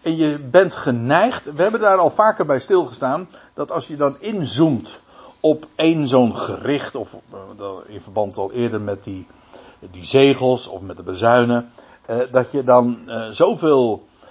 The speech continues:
eh, pijn, zoveel moeite, zoveel ellende ziet, dat je daar helemaal, eh, dat je daar niet meer, eh, overheen kan kijken. Dan is het, eh, goed om je even het hele plaatje in, in gedachten te houden. Dit is één van de bazuinen,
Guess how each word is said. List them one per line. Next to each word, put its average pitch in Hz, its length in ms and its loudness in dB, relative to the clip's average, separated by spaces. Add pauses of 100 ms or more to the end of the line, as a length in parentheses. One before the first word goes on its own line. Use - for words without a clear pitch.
(300)
eh, 110 180 -8 (200)
pijn, 151 440 4
zoveel 123 240 -2
moeite, 127 520 0
zoveel 113 300 -4
ellende 110 460 0
ziet, 117 200 -12
dat 127 160 -12
je 143 60 -10
daar 135 180 -2
helemaal, 156 600 0 (340)
eh, 123 100 -6 (140)
dat 127 160 -6
je 151 60 -14
daar 143 160 2
niet 147 300 -8
meer, 135 320 -2
eh, 123 280 -4
overheen 143 540 0
kan 123 240 4
kijken. 104 420 0 (260)
Dan 151 160 -10
is 165 100 -8
het, - 180 -16
eh, 143 260 -12
goed 339 440 2 (440)
om 196 200 -2
je 160 440 2
even 170 240 -2
het 156 120 -12
hele 214 320 0
plaatje 165 600 2
in, 131 240 -2
in 123 120 -6
gedachten 123 360 -2
te 127 100 -8
houden. 131 280 -6 (320)
Dit 160 260 0
is 175 220 -6 (100)
één 254 380 4
van 170 320 2
de 147 240 4
bazuinen, 135 920 0